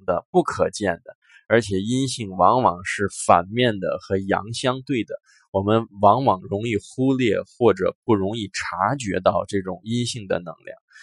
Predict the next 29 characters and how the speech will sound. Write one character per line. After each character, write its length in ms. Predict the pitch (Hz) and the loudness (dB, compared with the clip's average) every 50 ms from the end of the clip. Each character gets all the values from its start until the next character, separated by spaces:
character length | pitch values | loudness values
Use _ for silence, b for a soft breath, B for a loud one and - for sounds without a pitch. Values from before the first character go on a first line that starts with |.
| B B B | B B B
所 160 | - - 104 | -6 0 2
以 60 | 110 127 | 4 4
我 120 | 123 107 | 4 4
们 160 | 101 104 101 95 | 4 4 6 8
往 200 | 95 95 107 113 | 8 8 8 6
往 160 | 104 92 95 | 4 2 0
在 180 | 98 95 90 | 0 -2 -4
阳 280 | 87 92 95 95 113 131 | -2 0 0 -2 0 -2
性 160 | 131 156 143 | -6 -6 -2
的 100 | 117 110 | -2 -2
练 180 | 107 110 104 101 | 0 -2 -4 -4
习 120 | 98 104 | -6 -8
中 260 | 95 107 104 104 104 104 | -6 -4 -4 -4 -4 -6
更 160 | - 117 104 | -6 -4 -2
容 160 | 101 98 104 | -2 -2 -2
易 80 | 113 110 | -4 -6
找 200 | - 95 87 92 | -4 -2 0 2
到 160 | 98 101 101 | 4 2 2
感 220 | - 90 82 87 92 | 2 0 -4 -4 -6
觉， 260 | 92 85 85 82 80 85 | -10 -10 -8 -8 -10 -8
就 160 | - 98 95 | -6 -6 -6
忽 360 | 92 - - - 131 139 139 143 | -6 -8 -2 2 4 4 4 4
略 220 | 131 135 120 104 | 4 4 4 2
了 220 | 95 95 90 - - | 2 0 -2 -4 -4
阴 260 | 110 120 127 131 135 | -4 -2 -2 -2 -2
性 240 | 127 - 127 104 101 | -4 -6 -8 -10 -8
的 120 | 95 87 | -8 -8
练 300 | 87 98 95 90 90 95 90 | -4 -4 -4 -4 -4 -8 -10
习。 260 | - - - - | -12 -14 -16 -18